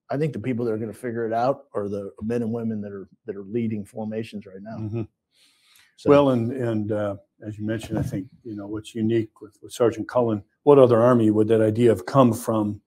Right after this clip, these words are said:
Speaker 2: that E six on the beach at Normandy and made it all the way up across the entire formation
Speaker 1: Yeah.
Speaker 2: to cut through those hedgerows and, uh,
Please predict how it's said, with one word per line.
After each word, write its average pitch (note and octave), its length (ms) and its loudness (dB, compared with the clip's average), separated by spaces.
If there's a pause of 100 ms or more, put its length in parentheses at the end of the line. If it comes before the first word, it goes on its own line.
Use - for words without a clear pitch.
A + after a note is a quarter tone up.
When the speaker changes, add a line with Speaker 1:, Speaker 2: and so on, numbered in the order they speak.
(140)
Speaker 2:
that A2+ 160 4
E A#2 120 0
six - 380 -2
on A2+ 140 -4
the A2 60 -2
beach A#2 680 0
at A2 80 -12
Normandy A2 560 0 (220)
and A2+ 100 -6
made B2+ 160 8
it A#2 80 4
all A#2+ 200 8
the A#2 60 2
way A#2 240 6
up A#2+ 200 4 (480)
across A#2+ 420 4
the A2 80 -8
entire A2 340 -4
formation A2+ 600 -6
Speaker 1:
Yeah. G#2 140 -2 (140)
Speaker 2:
to A#2 60 -12
cut - 280 -4
through C3 180 4
those A2 200 0
hedgerows G#2+ 600 -4
and, - 140 0 (640)
uh, G#2 300 -14